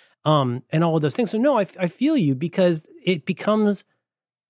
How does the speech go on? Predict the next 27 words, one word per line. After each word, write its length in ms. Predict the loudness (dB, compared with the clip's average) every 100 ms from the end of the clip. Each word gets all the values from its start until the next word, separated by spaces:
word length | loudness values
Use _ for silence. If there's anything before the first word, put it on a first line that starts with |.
| _ -4
a 100 | -2
weirdly 460 | 0 2 2 0
first 520 | -4 -2 0 0 -2
world 560 | -8 -2 0 2 0 -2
form 340 | -6 -2 0
of 120 | 0 -2
stress 580 | -8 -2 0 0 -6 -16 _ _ _
to 80 | -2
have 260 | 2 2 2
unnecessary 800 | 0 0 0 -4 -2 0 0
cable. 580 | -2 -2 0 2 0 -4 -10 -12 -4
I'm 160 | 0
always 160 | 0 -2
thinking, 300 | -4 -2 0
like, 100 | 0
I 140 | 0
got 100 | 0
more 140 | 0 0
cable 300 | -2 0 2
than 120 | 2
I 80 | 2
need 320 | 0 0 2
on 80 | 0
my 140 | 0
bedside 580 | -2 0 0 0 0 0
charge 380 | 0 0 2 0
area, 400 | 0 0 0